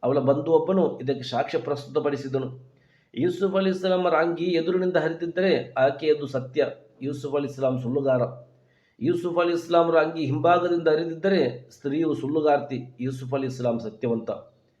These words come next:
ಇದಾಗಿತ್ತು ಸಾಕ್ಷಿದಾರನ ದೃಷ್ಟಿಕೋನ. ಅವಳ ಕುಟುಂಬದವರು ಸಾಕ್ಷಿಯು ಅವರಿಗೆ ಪ್ರತಿಕೂಲವಾಗಿ ಸಾಕ್ಷಿ ನೀಡಿದನು.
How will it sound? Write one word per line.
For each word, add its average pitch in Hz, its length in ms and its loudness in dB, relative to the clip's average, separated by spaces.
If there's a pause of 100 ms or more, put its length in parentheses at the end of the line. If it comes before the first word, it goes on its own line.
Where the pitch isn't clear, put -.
(100)
ಇದಾಗಿತ್ತು 135 500 0
ಸಾಕ್ಷಿದಾರನ 139 640 0 (360)
ದೃಷ್ಟಿಕೋನ. 120 540 -4 (1400)
ಅವಳ 170 200 6
ಕುಟುಂಬದವರು 185 680 2
ಸಾಕ್ಷಿಯು 190 520 0
ಅವರಿಗೆ 147 540 0
ಪ್ರತಿಕೂಲವಾಗಿ 160 680 4
ಸಾಕ್ಷಿ 135 340 -2
ನೀಡಿದನು. 151 400 0